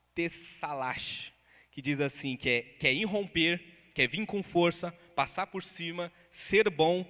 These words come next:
ser adequado, ser luga-, lucrativo, causar efeito, ter efeito, é uma raiz, é você ter permanência nas coisas.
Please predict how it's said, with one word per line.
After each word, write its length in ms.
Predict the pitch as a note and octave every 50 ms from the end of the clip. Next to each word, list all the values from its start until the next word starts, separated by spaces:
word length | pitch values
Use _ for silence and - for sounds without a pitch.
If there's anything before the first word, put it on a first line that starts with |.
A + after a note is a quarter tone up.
| - - - -
ser 300 | - - - F3+ G#3 G#3
adequado, 600 | G3+ F3+ E3 - - D#3+ D#3+ E3 E3+ D#3+ E3 - - - _
ser 260 | - - - F#3+ G#3
luga-, 300 | G#3+ G#3+ G3 F3 F#3 E3 - - - - _ - -
lucrativo, 680 | E3 - - F3+ E3 D#3 - - F3+ E3 D3+ D#3 - _ _ _
causar 540 | - D3+ C#3+ C#3+ C#3+ B2 A#2+ E3 F3+ G3+ G3
efeito, 720 | F3+ - - - - - E3 E3+ E3 E3 - - F#3+ F3+ - - _ _ _ _ _ _ -
ter 280 | F3+ F3+ G3+ G3+ F3+
efeito, 680 | E3 - - - - D#3 D#3+ D#3+ E3 - - F#3 F3 - - - _ _ -
é 60 | C#3
uma 180 | D3 D#3+ E3
raiz, 840 | D#3+ D#3+ E3+ D#3+ D#3 D3 E3 F#3 F3+ E3+ D3 B2 - - - - - _ _ _ _
é 80 | - C3
você 360 | C3 C#3 C#3 - - E3+ D#3
ter 280 | - _ - E3+ E3+ E3 - - - _ _ _
permanência 920 | - E3+ F3 F3+ F3+ F3 E3 D3 C#3+ D3 D#3 E3 F3 E3+ - - - - B2
nas 220 | A2 G#2+ G2+ - -
coisas. 480 | - G#2 G2 F2+ F2 F#2 - - -